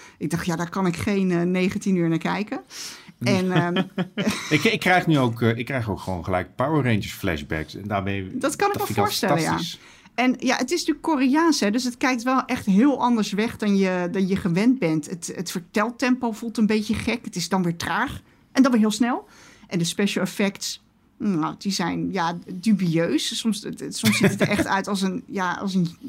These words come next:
Speaker 1: iets van Enzo Knol of zo. Gewoon een YouTube, eh, ja, een leuke YouTube-serie. Maar dan weer ineens is het heel mooi met een groen filter en lijkt het of ik naar een Hollywood-productie zit te kijken.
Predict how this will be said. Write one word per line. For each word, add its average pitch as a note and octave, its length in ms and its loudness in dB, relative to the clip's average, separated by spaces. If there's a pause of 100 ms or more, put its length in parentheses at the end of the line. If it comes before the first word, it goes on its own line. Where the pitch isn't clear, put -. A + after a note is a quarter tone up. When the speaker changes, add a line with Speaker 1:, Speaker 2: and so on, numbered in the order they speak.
(140)
Speaker 1:
iets - 200 -6
van F3+ 180 -4
Enzo F3 280 0
Knol G3 320 -4
of D#4+ 120 -8
zo. D#4 240 0
Gewoon C4 180 0
een F3 80 4
YouTube, G3+ 580 -2
eh, A#3 320 -2
ja, G#3+ 200 -2
een F3 240 -2
leuke F3 260 -4
YouTube-serie. C4 800 -2 (680)
Maar A#3 280 6
dan C4 160 6
weer A#3+ 120 6
ineens A3+ 500 2 (220)
is G#3+ 160 -2
het G#3 80 0
heel G3+ 180 8
mooi A3 380 6
met A#3+ 140 6
een G#3+ 60 2
groen A3 240 2
filter A#3 580 0
en A3+ 60 2
lijkt G#3+ 200 2
het G3 100 -4
of G3 100 -4
ik G3+ 60 -4
naar G3 140 4
een F3+ 140 2
Hollywood-productie A#3+ 840 0
zit A3+ 160 -4
te - 80 -10
kijken. A#3 500 -2